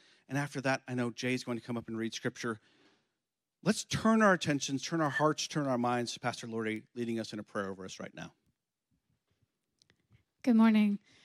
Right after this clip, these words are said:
Speaker 2: Uh, let me, before we pray, let me just take your temperature a little bit. Who here, what's your comfort level? Where you at?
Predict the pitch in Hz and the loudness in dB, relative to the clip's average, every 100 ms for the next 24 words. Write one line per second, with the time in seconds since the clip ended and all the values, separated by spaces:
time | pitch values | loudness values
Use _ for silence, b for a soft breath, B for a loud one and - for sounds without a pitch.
0 | b - 214 190 - _ _ - 233 240 | b 0 4 4 0 _ _ 4 4 4
1 | 269 - 247 226 214 - - 226 220 202 | 0 0 4 6 4 0 -4 2 4 4
2 | 208 208 214 - 233 220 208 220 214 - | 2 2 0 -2 -6 -4 0 0 0 0
3 | 202 196 180 190 175 233 214 208 214 202 | 0 2 0 -2 -2 4 4 4 2 0
4 | 208 _ 233 - - 247 220 - 190 170 | -4 _ -2 -2 0 2 2 2 4 4
5 | 156 - _ _ _ - 214 202 180 | 2 -4 _ _ _ 0 4 4 2